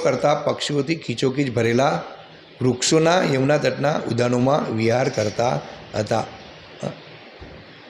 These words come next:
કલરવ કરતા પક્ષીઓ, દ્વિજ, દ્વિજ એટલે કે પક્ષીઓ. એટલે અહીંયા પ્રભુપાદ લખે છે કે આ ઉદ્યાન હતા અને કલરવ કરતા, તો આ બધા પક્ષીઓ ત્યાં હોવા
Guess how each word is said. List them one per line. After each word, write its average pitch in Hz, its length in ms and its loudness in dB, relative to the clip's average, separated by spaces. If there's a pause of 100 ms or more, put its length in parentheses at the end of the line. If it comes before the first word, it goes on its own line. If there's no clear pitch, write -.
(180)
કલરવ 156 360 4
કરતા 160 380 4 (180)
પક્ષીઓ, 131 380 2
દ્વિજ, 131 420 2 (840)
દ્વિજ 151 200 4
એટલે 156 160 4
કે 180 80 2
પક્ષીઓ. 170 500 2
એટલે 147 160 2
અહીંયા 151 180 2
પ્રભુપાદ 139 360 2
લખે 139 240 2
છે 135 340 2 (800)
કે 156 280 4
આ 147 140 4
ઉદ્યાન 143 380 4
હતા 156 120 2
અને 156 120 2
કલરવ 151 360 2
કરતા, 143 200 2
તો 135 80 2
આ 131 100 4
બધા 139 180 4
પક્ષીઓ 135 400 2
ત્યાં 151 320 2 (420)
હોવા 139 460 2